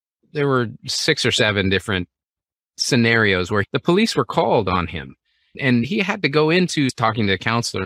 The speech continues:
but it didn't seem to fix the problem. It almost seemed to exacerbate the problem. It made it worse in a way. If you're not going about it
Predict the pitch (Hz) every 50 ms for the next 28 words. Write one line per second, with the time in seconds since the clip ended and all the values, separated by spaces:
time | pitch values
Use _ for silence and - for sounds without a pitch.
0 | - _ 139 127 131 117 - _ _ _ _ _ - 143 156 170 180 156 - -
1 | - - 147 143 143 143 135 - - 143 127 117 113 110 101 - - - - _
2 | _ - - - 226 - - - - 113 - - - 98 92 95 95 107 110 110
3 | 107 117 131 151 156 143 127 - - - - 147 143 135 123 - - 113 90 -
4 | 98 92 95 95 104 113 143 156 - - 104 82 92 87 87 - - 87 - -
5 | 85 76 80 - - 64 - _ 98 101 104 113 123 135 123 113 98 104 113 147
6 | 143 - - - - - - 110 104 95 87 87 85 73 73 - _ _ _ _
7 | _ _ _ _ _ _ - 147 135 - 147 127 139 147 127 120 104 131 135 139
8 | 131 120 110 107 120 123 120 110 107